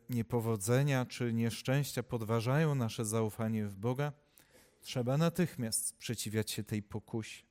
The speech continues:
Kiedy człowiek uświadamia sobie, że jakieś cierpienie czy niepowodzenie spotkało go za dopuszczeniem Bożej miłości, bardzo szybko opanuje czas trwania wewnętrznego smutku czy ciemności.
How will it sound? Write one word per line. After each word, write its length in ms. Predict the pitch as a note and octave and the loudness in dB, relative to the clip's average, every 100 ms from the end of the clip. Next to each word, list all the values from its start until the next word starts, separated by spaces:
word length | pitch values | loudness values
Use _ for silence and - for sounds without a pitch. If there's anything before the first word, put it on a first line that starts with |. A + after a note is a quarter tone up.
| _ _ _ _ _ _ _ - - - - _ | _ _ _ _ _ _ _ -20 -20 -20 -20 _
Kiedy 240 | B2 B2+ | -4 -2
człowiek 380 | - D#3+ E3+ D3 | 0 2 2 0
uświadamia 680 | D3 - C3 B2+ D#3 F3 C3 | -2 0 2 4 4 2 0
sobie, 380 | - A#2+ G2+ A2+ _ _ - | -2 -4 -6 -12 _ _ -12
że 180 | A#2 A#2+ | -4 0
jakieś 360 | A#2 - A2+ | 0 -2 -8
cierpienie 520 | - B2+ - C3 A#2+ A2+ | -4 -4 -2 -2 0 -2
czy 140 | - | 0
niepowodzenie 840 | A#2 A2+ B2 A2 A#2 G#2+ C#3 B2 | -2 0 0 2 0 2 0 0
spotkało 600 | A2 - A2+ - A#2 A2+ | -2 -4 -8 -4 -2 -2
go 180 | G#2+ A2 | 0 -2
za 300 | G2+ B2+ D3+ | 2 4 2
dopuszczeniem 960 | C#3+ B2+ - A#2 - A#2+ A2+ A2 A2 G#2+ | 2 -2 -4 -8 -4 -2 2 2 0 2
Bożej 400 | A#2+ A2+ A2+ A2 | 0 0 -2 0
miłości, 640 | G#2+ A2+ C3+ - - E3 - _ _ - - _ - | 0 0 -2 -6 -14 -14 -16 _ _ -20 -20 _ 0
bardzo 400 | A#2 F3 D#3+ B2 | 6 8 6 0
szybko 440 | - G#2+ - - - - | -4 -8 -10 -14 -12 -10
opanuje 680 | A#2 A#2+ A#2 A2+ A2 A2 A2+ _ - | -2 0 2 2 0 -2 -4 _ -6
czas 320 | - G#2+ - | -2 -2 -2
trwania 440 | - - B2+ A#2 | -6 -2 0 0
wewnętrznego 680 | G#2+ A2 A2 G#2+ - A2+ G#2+ | -2 -2 -4 -4 -6 -6 -2
smutku 680 | - A#2+ B2+ - - A#2+ A#2+ _ _ | -2 0 -2 -2 -8 -8 -8 _ _
czy 160 | - G#2+ | -6 -4
ciemności. 840 | - A2+ A#2+ A#2+ - - - | -2 0 0 0 -4 -12 -18